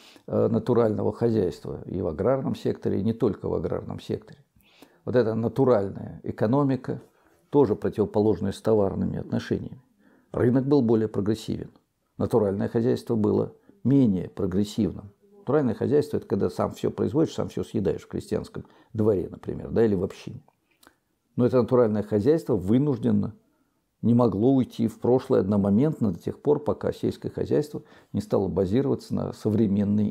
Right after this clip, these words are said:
индустрии. Только сейчас оно исчезает. А в России, где сельское хозяйство базируется на индустрии, но иногда весьма отсталой,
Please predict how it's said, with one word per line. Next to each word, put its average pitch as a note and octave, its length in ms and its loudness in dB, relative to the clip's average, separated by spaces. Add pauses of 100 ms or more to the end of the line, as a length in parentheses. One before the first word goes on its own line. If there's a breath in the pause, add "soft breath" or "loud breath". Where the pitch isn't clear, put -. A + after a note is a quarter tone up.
индустрии. A2 640 -4 (280 soft breath)
Только G2+ 200 -6
сейчас - 440 -4
оно F2+ 200 -4
исчезает. - 640 -6 (300 loud breath)
А - 100 -4
в A2 40 -4
России, D3 520 -2 (300 soft breath)
где G#2 160 0
сельское - 380 -4
хозяйство G2+ 420 -2
базируется F#2+ 640 -4
на F#2 60 -4
индустрии, F#2+ 600 -4
но - 180 -8
иногда F2+ 440 -4 (240 soft breath)
весьма G2 340 -2
отсталой, C3 480 -2